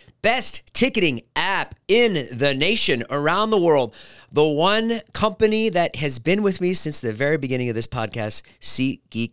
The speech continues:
dot com. Go check 'em out. SeatGeek is just an amazing ticketing app where you can get tickets to concert events, sporting events. You can do it all on SeatGeek. The service works great. You can get tickets to anything. You get the tickets fast. You get them right on your phone. And right now, SeatGeek has an incredible offer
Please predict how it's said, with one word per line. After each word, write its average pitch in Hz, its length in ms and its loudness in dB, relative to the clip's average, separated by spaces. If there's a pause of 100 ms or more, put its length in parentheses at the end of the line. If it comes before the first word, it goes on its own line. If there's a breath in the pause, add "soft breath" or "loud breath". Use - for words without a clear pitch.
dot 101 300 -2
com. 92 480 -4
Go 110 180 0
check 117 240 -4
'em 95 100 -4
out. 92 280 -4
SeatGeek - 540 -6
is 120 300 -4
just - 300 -6
an 120 80 -4
amazing 131 440 -4
ticketing 127 320 -8
app 117 140 -6
where 107 80 -6
you 107 80 -8
can - 120 -18
get 101 100 -10
tickets - 240 -8
to - 80 -10
concert 151 480 -10
events, 98 380 -8
sporting 143 680 -4
events. 85 420 -10 (100)
You 214 100 -6
can 190 180 -2
do 285 200 2
it 294 60 0
all 240 260 2
on 214 100 0
SeatGeek. 180 500 -6
The - 100 -8
service 117 400 2
works 113 180 0
great. 107 260 0
You 71 60 -8
can 87 40 -10
get 90 120 -4
tickets 95 240 -6
to - 180 -8
anything. 104 420 -2
You 98 80 -8
get 90 120 -8
the - 60 -20
tickets - 280 -8
fast. 104 520 -4
You 98 40 -4
get 95 140 -8
them 87 120 -8
right 101 180 -2
on 98 140 -2
your 90 100 -6
phone. 98 560 -2
And 117 240 -4
right 127 160 0
now, 117 120 -2
SeatGeek 117 360 -6
has 104 160 -2
an 101 60 -6
incredible 127 520 -2
offer 101 440 0